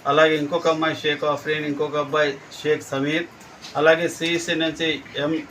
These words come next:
నాగాంజలి, అలాగే ఎస్ షమీం బేగం, అలాగే థర్డ్ ర్యాంకర్ ఎస్ సమీరా,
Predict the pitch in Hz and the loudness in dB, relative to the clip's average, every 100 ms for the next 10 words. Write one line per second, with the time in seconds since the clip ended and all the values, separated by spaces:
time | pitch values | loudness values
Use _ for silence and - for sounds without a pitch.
0 | - 139 143 151 156 147 151 160 160 - | -12 -4 0 2 2 0 0 0 -2 -12
1 | - - - - 143 156 160 170 165 156 | -20 -20 -18 -4 4 6 6 6 4 2
2 | 160 - - 147 156 165 151 156 156 170 | 0 -4 -6 -2 0 0 4 4 4 0
3 | 175 - 147 156 156 160 - 147 156 151 | -2 -8 0 2 4 2 2 2 4 2
4 | 156 143 156 147 143 143 - - - 135 | 0 0 0 0 -6 -8 -14 -16 -6 0
5 | 156 147 131 | 2 4 2